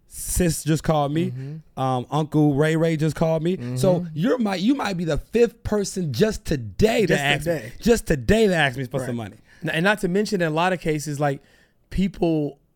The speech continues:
Speaker 2: uh, uh, naturally, uh, value their own self-interest. So sometimes it comes with, like, just getting straight to it, like, not even asking how I'm doing. I coulda had a rough day. I coulda had s-, something going on in business, and just, like,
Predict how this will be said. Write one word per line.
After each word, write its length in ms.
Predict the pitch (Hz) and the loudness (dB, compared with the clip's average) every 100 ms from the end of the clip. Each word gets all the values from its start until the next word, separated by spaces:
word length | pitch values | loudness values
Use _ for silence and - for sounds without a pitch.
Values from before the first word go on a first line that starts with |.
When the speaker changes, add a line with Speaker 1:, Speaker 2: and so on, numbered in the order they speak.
| - | -4
Speaker 2:
uh, 100 | 147 | -4
uh, 440 | 139 143 - - | -4 -10 -12 -8
naturally, 560 | 143 175 185 165 156 156 | -2 0 -2 -4 -4 -4
uh, 260 | 139 139 131 151 | -4 -4 -6 -8
value 320 | 123 156 170 | -2 0 0
their 120 | 156 151 | -2 -6
own 100 | 151 | -6
self-interest. 640 | 143 135 208 208 156 143 _ - _ | -6 -4 -6 -4 -8 -8 _ -20 _
So 160 | - - | -10 -6
sometimes 540 | 220 247 214 175 165 | -4 -2 -2 -2 -2
it 160 | - 175 | -6 -6
comes 280 | 190 208 175 | -4 -2 0
with, 300 | 175 170 160 | 0 0 -2
like, 400 | 156 156 147 - _ _ _ _ _ 147 | -2 -2 -4 -10 _ _ _ _ _ -6
just 180 | 175 | -4
getting 160 | 151 165 | -2 -4
straight 280 | - 190 143 | -2 -4 -2
to 200 | 233 220 | 0 0
it, 40 | |
like, 120 | 165 | 0
not 100 | 165 | 0
even 120 | 220 160 | 0 2
asking 460 | 175 190 196 170 147 _ - | 0 -2 -4 -6 -8 _ -4
how 180 | 170 175 | 0 0
I'm 160 | 208 | 0
doing. 220 | 175 220 | -4 -4
I 80 | 156 | -4
coulda 160 | 196 180 | -4 -2
had 120 | 170 | -2
a 40 | 151 | -2
rough 280 | 170 190 | -2 -4
day. 200 | 151 180 | -2 0
I 60 | 190 | 0
coulda 180 | 185 175 | -2 -4
had 160 | 175 160 | -2 -4
s-, 180 | - - | -6 -6
something 200 | 170 156 | -6 0
going 200 | 175 175 | 0 2
on 180 | 190 | 2
in 80 | 180 | 0
business, 340 | 170 185 185 170 | 0 0 0 -2
and 100 | 160 | -4
just, 120 | 156 | -2
like, 160 | 151 | -2